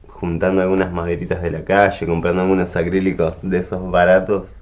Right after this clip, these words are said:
Nada, arranqué a hacer las primeras cositas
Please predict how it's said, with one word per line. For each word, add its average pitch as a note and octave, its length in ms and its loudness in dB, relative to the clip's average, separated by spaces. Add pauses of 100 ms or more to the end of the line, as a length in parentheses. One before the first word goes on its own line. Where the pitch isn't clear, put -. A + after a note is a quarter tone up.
(1040)
Nada, A#2+ 240 0
arranqué F#2 280 0
a - 20 2
hacer G#2+ 180 -4
las G#2 120 0
primeras G#2 360 2
cositas B2 840 -4